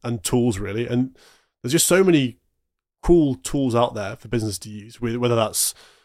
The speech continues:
um, sales or anything else, but it's so hard to find the right one that, that works for you. And it's just that, that level of ambiguity that, like, if you're, if you're working at a, like, a big company, you have to make some really important decisions.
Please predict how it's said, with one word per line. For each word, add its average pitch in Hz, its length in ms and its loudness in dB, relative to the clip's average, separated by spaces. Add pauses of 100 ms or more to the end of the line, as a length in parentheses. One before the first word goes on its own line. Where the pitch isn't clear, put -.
(220)
um, 107 440 -2
sales 131 420 2
or 123 60 -2
anything 123 200 -4
else, 135 120 0
but 123 100 -8
it's - 80 -6
so 160 220 2
hard 139 240 4
to - 80 -10
find 110 440 -4 (460)
the 120 80 -10
right 117 260 0
one 113 240 -4
that, 104 140 -14
that 107 80 -20
works 104 300 -10
for 113 100 -14
you. 87 240 -16
And 107 80 -18
it's 104 100 -14
just - 220 -4
that, 135 220 -2 (1120)
that 110 160 -4
level 135 360 4
of 131 60 2
ambiguity 120 640 0
that, 98 200 -18 (600)
like, 127 120 -12
if 135 180 -8
you're, 147 420 2 (1160)
if - 60 -6
you're 156 80 2
working 160 280 4
at 127 100 0
a, 113 240 2 (240)
like, - 120 -20
a 120 40 -16
big 123 240 -6
company, 104 480 -10 (340)
you 147 140 2
have 165 80 2
to 151 80 -2
make 131 100 0
some 127 140 -4
really 135 220 0
important 110 440 -2
decisions. 139 440 -6